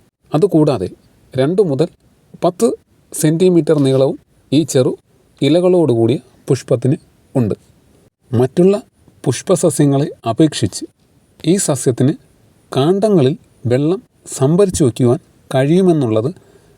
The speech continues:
മറ്റൊരു പ്രത്യേകതയാണ്. ഈ സസ്യത്തിൻ്റെ ഇലകളും വേരുകളും തണ്ടുകളും വളരെ മൃദുവായതുകൊണ്ട് തന്നെ പെട്ടെന്ന് നശിച്ചു പോവുകയാണ്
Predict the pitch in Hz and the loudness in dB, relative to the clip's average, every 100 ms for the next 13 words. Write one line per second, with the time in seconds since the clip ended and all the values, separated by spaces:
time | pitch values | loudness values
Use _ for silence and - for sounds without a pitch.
0 | _ 135 143 202 175 135 - 113 95 82 | _ -4 -2 0 0 -2 0 0 -2 -4
1 | - _ _ _ _ _ _ _ _ _ | -10 _ _ _ _ _ _ _ _ _
2 | _ _ - 208 208 175 - 175 139 160 | _ _ -4 -2 0 0 0 0 0 -2
3 | - _ _ 135 147 202 156 135 - _ | -6 _ _ 0 2 2 0 -2 -6 _
4 | - 135 170 185 107 98 - _ _ 156 | -4 2 4 2 0 -6 -10 _ _ 0
5 | 175 - 101 - - _ _ _ _ - | 2 0 0 -4 -10 _ _ _ _ -4
6 | 135 151 185 202 _ _ 147 151 185 226 | -2 0 -2 -6 _ _ -2 0 2 2
7 | 220 214 160 147 131 107 101 - _ _ | 2 2 0 0 0 -2 -4 -8 _ _
8 | _ _ - 147 190 147 165 - _ _ | _ _ -4 0 0 0 -2 -8 _ _
9 | _ 139 135 208 196 147 127 120 107 98 | _ -2 0 0 0 0 2 2 0 -2